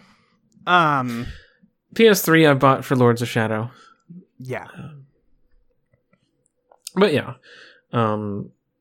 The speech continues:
Speaker 2: yeah, I'm not, I'm not, that's not on the, that's not a th-, that's not on my quest log right now. <laughs> But
Speaker 1: Sure.
Speaker 2: it's, like, Final Fantasy isn't gonna be the one,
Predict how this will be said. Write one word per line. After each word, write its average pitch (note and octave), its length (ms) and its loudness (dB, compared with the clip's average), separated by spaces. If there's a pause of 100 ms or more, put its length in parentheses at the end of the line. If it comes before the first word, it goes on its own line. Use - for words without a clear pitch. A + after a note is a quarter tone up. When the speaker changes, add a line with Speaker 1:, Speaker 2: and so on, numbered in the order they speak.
(960)
Speaker 2:
yeah, D3+ 180 2
I'm D3+ 80 0
not, D3 160 0 (460)
I'm F3 160 2
not, C#3 420 0
that's D#3+ 220 0
not B2+ 160 4
on A2+ 160 4
the, G#2 400 -2 (720)
that's E3+ 160 0
not E3 140 4
a B2 40 2
th-, - 220 -6
that's F3+ 180 4
not F3+ 100 4
on D3 120 4
my B2 80 2
quest A#2+ 320 -2
log G#2 180 -4
right G#2 140 -6
now. - 300 -6
<laughs> - 60 -16 (460)
But - 120 -4
Speaker 1:
Sure. F3+ 220 4 (120)
Speaker 2:
it's, - 440 -6 (440)
like, C3+ 280 2 (540)
Final D3 280 4
Fantasy F#3+ 400 4
isn't B2+ 180 0
gonna A#2 160 4
be A#2 100 4
the A2+ 80 4
one, A#2 340 2